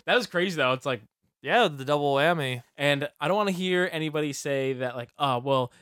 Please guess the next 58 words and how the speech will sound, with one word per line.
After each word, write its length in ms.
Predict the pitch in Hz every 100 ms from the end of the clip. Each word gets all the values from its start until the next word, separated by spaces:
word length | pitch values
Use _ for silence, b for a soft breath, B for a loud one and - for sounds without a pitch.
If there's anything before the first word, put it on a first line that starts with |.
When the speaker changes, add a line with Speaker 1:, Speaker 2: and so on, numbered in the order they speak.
| -
Speaker 1:
they 100 | 156
were 100 | 147
next 300 | 139 139 -
to 160 | 131
each 160 | 120 -
other. 300 | 120 107 101
Like, 260 | 104 101 110
they 120 | 131
probably 240 | 131 123
all 100 | 123 120
did 120 | 123
it 20 |
at 100 | 117
the 60 | 117
same 220 | 123 110
time, 200 | 120 107
so 100 | 117
they're 100 | 110
next 160 | 104 -
to 60 |
each 60 | 110
other. 100 | 104
That's 100 | 98
why 60 |
Speaker 2:
You 80 | 104
Speaker 1:
you 40 | 185
Speaker 2:
guys 180 | 247 208
Speaker 1:
couldn't." 100 | 180
Speaker 2:
heard 140 | 247
me 140 | 202 143
on 120 | 139
the 60 | 139
pod. 280 | - 180
I 80 | 127
shook 340 | 117 - 165 -
the 100 | 139
shit 240 | - 180
out 160 | 151 117
of 60 |
that 140 | 110 107
hat. 80 | 107
Speaker 1:
Yeah, 220 | 120 113
but 100 | -
also, 340 | 147 147 - 151
Speaker 2:
I 40 |
Speaker 1:
like, 100 | 131
Speaker 2:
hope 160 | 151 208
that 140 | 139
came 200 | - 120
through 200 | 110 123
on 80 | 117
the 60 | 107
mic. 380 | 113 117 107 -
Speaker 1:
I 80 | 143
hope 180 | 135
it 40 | 139
did, 140 | 120
too. 260 | - 117 113